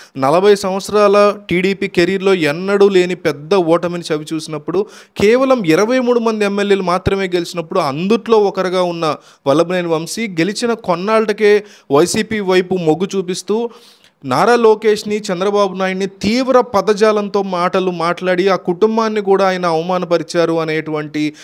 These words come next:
సిచ్యువేషన్ని, న్యూస్ని క్రియేట్ చేసుకున్న వల్లభనేని వంశీ ఈరోజు ఎక్కడున్నారు, ఎందుకున్నారు, ఎందుకంత సైలెంట్గా ఉన్నారు?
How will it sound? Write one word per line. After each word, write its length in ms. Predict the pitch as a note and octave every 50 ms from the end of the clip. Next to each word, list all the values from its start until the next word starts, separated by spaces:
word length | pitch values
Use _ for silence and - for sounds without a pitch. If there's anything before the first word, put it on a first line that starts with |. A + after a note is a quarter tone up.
| - - - _ -
సిచ్యువేషన్ని, 960 | - - G3 F#3+ - B3+ B3+ B3 A#3+ A#3 - A#3 A3+ A3 A3 A3 A3+ A3 G#3+
న్యూస్ని 520 | G3 F3+ F#3 G#3 A#3+ A3+ - A#3 A3+ A3+
క్రియేట్ 460 | A3 A3 G3+ F#3+ F#3 F#3+ F#3+ F#3+ -
చేసుకున్న 360 | F#3 F3+ F3 - F3+ E3+ E3
వల్లభనేని 600 | D#3+ C#3+ C#3+ C#3+ D3+ F3 F3 F3+ F3+ F3 E3+ D#3+
వంశీ 360 | C#3+ C#3+ C#3+ D#3 D#3 - - G#3
ఈరోజు 640 | G3+ F3 E3 D#3+ D#3+ F3 F#3+ F#3 E3+ G#3 A3 G#3 - - - _ _ _ _ -
ఎక్కడున్నారు, 920 | C#3+ C3+ C#3+ D#3 D#3 - A3 A3 A3+ A3 G#3 G3+ G3 F#3+ F#3 F#3 G3 G#3 G#3+
ఎందుకున్నారు, 920 | F#3 D3 C#3 C#3+ D#3 G3 G#3+ A#3 A#3 A3+ G#3 G3 F#3 F3+ F3 F3 F#3+ G#3
ఎందుకంత 500 | F#3 D#3 D3 D#3+ F#3 F#3+ F#3+ F#3+ F3+ E3+
సైలెంట్గా 560 | E3 - E3+ D3+ D#3 E3+ F3 E3 D#3+ E3 D3+
ఉన్నారు? 320 | C#3 C3 A#2+ A2+ G#2 G2